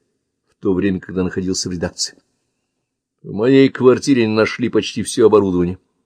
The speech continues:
необходимое для этого. Автоответчик, мой компьютер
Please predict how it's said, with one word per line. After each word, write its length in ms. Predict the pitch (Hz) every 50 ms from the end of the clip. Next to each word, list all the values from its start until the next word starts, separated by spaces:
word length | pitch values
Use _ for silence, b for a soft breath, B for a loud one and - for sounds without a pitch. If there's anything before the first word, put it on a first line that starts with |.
| _ _
необходимое 600 | - 95 92 90 - - 92 85 90 90 90 90
для 160 | 85 85 87 87
этого. 220 | 87 - 87 - _ _ _ _ _ _ _ _ _ _
Автоответчик, 840 | - 127 - - 147 135 - 120 107 95 - - - - - - _ _ _ _ _ _ _ _ _ _ _ _ _
мой 200 | _ - 156 143
компьютер 720 | - 117 110 110 104 95 147 190 190 - 156 135 120 -